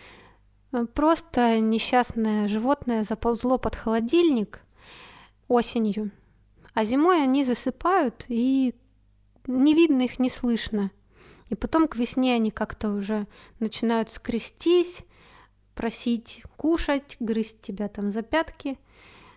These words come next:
И этого не произошло какой-то весной. Мы потеряли эту черепаху, думали, где она. При очередной уборке мы увидели ее под холодильником, уже не очень живую.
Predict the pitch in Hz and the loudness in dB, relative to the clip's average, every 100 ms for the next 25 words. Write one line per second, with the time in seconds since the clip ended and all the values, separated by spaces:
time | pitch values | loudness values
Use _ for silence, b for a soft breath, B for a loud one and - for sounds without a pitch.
0 | B 226 214 226 254 285 262 262 247 247 | B -2 0 2 0 -2 -2 -2 -2 -4
1 | 220 233 - 233 226 220 208 214 - 202 | -2 -4 -4 -2 -2 -4 -4 -4 -4 -4
2 | 196 - 247 330 370 359 - 240 226 226 | -4 -2 0 2 2 -2 -10 -4 -2 0
3 | 226 214 202 214 - 220 214 208 - - | 0 0 -2 -6 -4 -2 -2 -4 -8 -6
4 | 226 214 247 294 - 233 226 220 208 208 | -4 -2 0 -2 -2 -2 0 0 -2 -2
5 | 214 269 285 269 - B B B B B | 0 2 2 0 -4 B B B B B
6 | - 226 - 226 214 233 226 214 294 330 | -4 -4 -2 -4 0 0 0 0 -2 -2
7 | - 233 220 254 254 233 220 - _ 233 | -4 -2 0 0 0 -2 -4 -10 _ -4
8 | 226 247 226 214 208 214 254 254 240 - | -2 -2 -2 0 0 0 -2 -2 -6 -12
9 | - 214 220 262 247 220 220 214 - _ | -6 -4 -2 0 0 -2 -4 -6 -8 _
10 | _ _ 233 202 233 226 220 214 226 202 | _ _ -8 -4 0 0 -2 -2 -2 -2
11 | 214 208 208 | -2 0 0